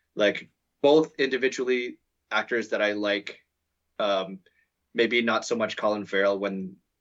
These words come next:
like, he's trying to, he's trying to be pushed as an action star, or, like, all, some of the other corny stuff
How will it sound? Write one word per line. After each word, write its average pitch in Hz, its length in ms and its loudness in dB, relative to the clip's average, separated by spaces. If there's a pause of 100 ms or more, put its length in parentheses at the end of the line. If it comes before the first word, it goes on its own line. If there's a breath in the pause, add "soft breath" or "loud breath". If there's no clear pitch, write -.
(460)
like, 95 180 -2
he's 104 260 -8
trying 101 180 -4
to, 95 140 -4 (420)
he's 110 180 -4
trying 101 160 0
to 92 40 -8
be 98 120 -4
pushed 104 380 -4
as 95 120 0
an 82 240 -4 (100)
action 98 500 -2
star, 104 420 2
or, 110 220 2
like, 101 180 -4
all, 101 280 -4
some 104 200 -2
of 98 40 -6
the 95 140 -2 (180)
other 101 360 -2 (1300)
corny 101 260 -2
stuff 117 260 0